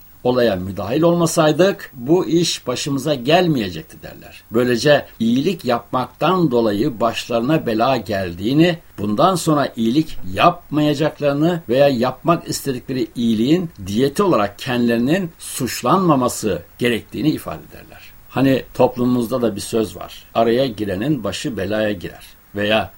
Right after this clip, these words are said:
"Girme araya, başın girmesin belaya." Bu söz mantığından hareketle karı koca kavgasının arasına girilmez,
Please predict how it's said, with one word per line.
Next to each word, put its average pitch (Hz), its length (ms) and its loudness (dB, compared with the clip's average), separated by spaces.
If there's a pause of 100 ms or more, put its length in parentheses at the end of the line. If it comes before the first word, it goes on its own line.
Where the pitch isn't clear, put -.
(120)
"Girme 127 320 4
araya, 98 640 -2 (240)
başın 107 400 -4
girmesin 117 560 -4
belaya." 78 400 -4 (140)
Bu 156 60 2
söz 170 480 2
mantığından 113 760 0
hareketle 117 840 -4
karı 135 300 -4
koca 123 340 -4
kavgasının 101 540 -6
arasına 85 500 -10
girilmez, 131 560 -4